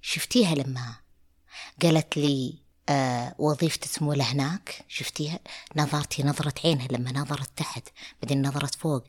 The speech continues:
بعدين نظرت يسار، بعدين نظرت فوق. هذه الخطة، هذه، شفتي؟ استهزاء.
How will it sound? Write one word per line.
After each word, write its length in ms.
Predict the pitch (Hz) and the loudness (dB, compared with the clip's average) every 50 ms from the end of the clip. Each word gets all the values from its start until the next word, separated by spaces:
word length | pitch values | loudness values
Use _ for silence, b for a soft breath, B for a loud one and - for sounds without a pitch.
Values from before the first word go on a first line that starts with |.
| B B B B B B | B B B B B B
بعدين 280 | - 135 147 143 143 147 | 0 2 2 2 2 2
نظرت 420 | 151 143 143 143 135 - - - B B B B B | 0 0 -2 -4 -4 -6 -8 -16 B B B B B
يسار، 400 | 135 131 - - 156 147 135 120 B B B B B | 2 2 4 4 4 2 0 -4 B B B B B
بعدين 260 | 120 123 151 147 143 | -4 0 2 4 4
نظرت 280 | 147 139 143 143 139 - | 4 2 0 -2 -2 -6
فوق. 220 | - - - - _ _ _ - - _ - | -6 -6 -8 -8 _ _ _ -20 -20 _ -6
هذه 160 | - 151 139 139 | -4 0 0 0
الخطة، 580 | 123 - - - 135 - - _ - - - - _ _ - _ - - - - - - - - _ _ - _ _ _ _ _ - - | 0 -2 -6 -8 -8 -10 -10 _ -14 -14 -14 -18 _ _ -20 _ -20 -20 -20 -20 -20 -20 -20 -20 _ _ -20 _ _ _ _ _ -20 -12
هذه، 460 | - 123 131 127 - - - - 120 _ _ _ _ _ | -6 -6 -6 -6 -6 -12 -18 -20 -20 _ _ _ _ _
شفتي؟ 560 | - - - 143 - - - 214 247 285 285 - - _ _ _ _ _ _ _ _ _ _ _ _ _ _ _ _ _ _ _ _ _ _ _ _ _ _ _ | -2 -2 -2 -2 -2 -2 -2 -2 -2 -2 -4 -10 -18 _ _ _ _ _ _ _ _ _ _ _ _ _ _ _ _ _ _ _ _ _ _ _ _ _ _ _
استهزاء. 800 | - - - 180 165 160 151 - 202 220 262 294 311 294 285 - | -6 0 2 4 4 4 4 4 4 4 4 2 -2 -2 -2 -2